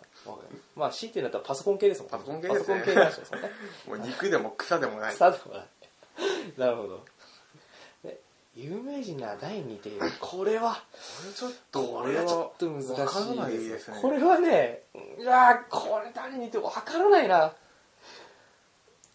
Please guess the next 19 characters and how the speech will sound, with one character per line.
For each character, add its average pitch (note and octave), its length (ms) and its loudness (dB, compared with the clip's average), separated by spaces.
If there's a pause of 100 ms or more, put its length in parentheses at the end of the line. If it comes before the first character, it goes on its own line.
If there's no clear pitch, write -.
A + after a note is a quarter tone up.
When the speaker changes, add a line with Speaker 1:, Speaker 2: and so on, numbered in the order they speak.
(180)
Speaker 2:
何 F3 400 -18
な C3+ 100 -12
ん A#2 100 -16
で G#2 80 -16
し G2+ 120 -18
ょ - 40 -20
う。 - 80 -18
俺 D#3 100 -10
は F3+ 60 -10
有 F#3 300 -6
名 A3+ 200 -6
人 B2+ 280 -10
の A2+ 100 -12
名 A2+ 120 -12
前 C#3 220 -6
は C3+ 120 -4
あ B2+ 40 -8
ま D#3 120 -8
り D#3+ 360 -12